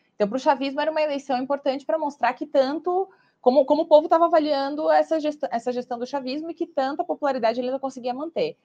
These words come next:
Pra oposição, e principalmente pros setores opositores que não tavam participando das eleições desde dois mil e quinze, né, que teve alguns partidos que, que, que não estavam e que voltaram a participar agora,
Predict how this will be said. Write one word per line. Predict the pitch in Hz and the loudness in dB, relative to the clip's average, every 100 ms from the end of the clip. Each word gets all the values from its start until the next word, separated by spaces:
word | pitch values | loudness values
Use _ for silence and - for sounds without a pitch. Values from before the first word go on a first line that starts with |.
| _ _ _ _ | _ _ _ _
Pra | 262 330 | 6 6
oposição, | 381 320 302 294 262 208 202 | 6 2 0 0 2 2 0
e | |
principalmente | 202 254 254 240 247 | -4 -6 -6 -6 -6
pros | - 262 | -8 -6
setores | 254 247 277 | -2 -2 -2
opositores | 294 285 269 240 208 | -4 -6 -4 -4 -4
que | 202 | -8
não | 214 302 | -6 -6
tavam | 370 269 320 330 | -2 0 0 0
participando | 262 226 - 196 196 190 | -4 -6 -10 -6 -4 -4
das | 185 | -4
eleições | 190 190 196 180 | -4 -6 -10 -12
desde | 175 190 294 | -6 -4 -4
dois | 240 208 | -6 -6
mil | 208 | -10
e | |
quinze, | 202 214 240 311 247 185 | -10 -8 -6 -4 -6 -6
né, | 175 | -10
que | 196 | -6
teve | 196 226 | -4 -2
alguns | 220 185 190 214 | -2 -4 -8 -8
partidos | 190 180 196 165 | -8 -8 -12 -16
que, | _ 180 160 160 | _ -14 -14 -16
que, | - 147 165 _ | -20 -20 -20 _
que | - | -14
não | 160 175 202 | -10 -10 -10
estavam | 190 185 175 196 185 | -2 2 4 2 -4
e | |
que | 180 | -8
voltaram | 170 170 175 175 | -14 -8 -6 -6
a | |
participar | 180 - - 170 | -10 -18 -8 -6
agora, | 160 185 262 233 | 2 4 4 2